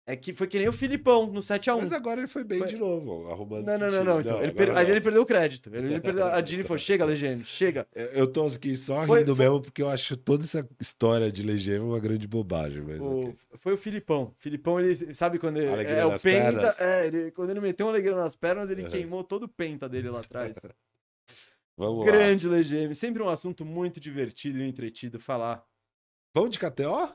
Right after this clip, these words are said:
Speaker 1: Vamos de K T O, meu amigo.
Speaker 2: Diretor, põe na tela.
Speaker 1: Você quer abrir aí ou você quer que eu abra aqui?
Speaker 2: Não, você abre aí. Eu tenho anotado, meu
Speaker 1: Ah,
Speaker 2: amigo.
Speaker 1: boa.
Speaker 2: Caderninho. Ó,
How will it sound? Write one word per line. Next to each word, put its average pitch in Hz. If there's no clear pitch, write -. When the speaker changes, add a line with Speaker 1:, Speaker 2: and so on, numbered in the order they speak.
Speaker 1:
Vamos 139
de 131
K 175
T 226
O, 156
meu 147
amigo. 120
Speaker 2:
Diretor, 170
põe 226
na 202
tela. 135
Speaker 1:
Você 196
quer 196
abrir 160
aí 160
ou 226
você 190
quer 196
que 190
eu 185
abra 156
aqui? 113
Speaker 2:
Não, 90
você 65
abre 147
aí. 285
Eu 117
tenho 131
anotado, 233
meu -
Speaker 1:
Ah, 180
Speaker 2:
amigo. 131
Speaker 1:
boa. 123
Speaker 2:
Caderninho. 113
Ó, 117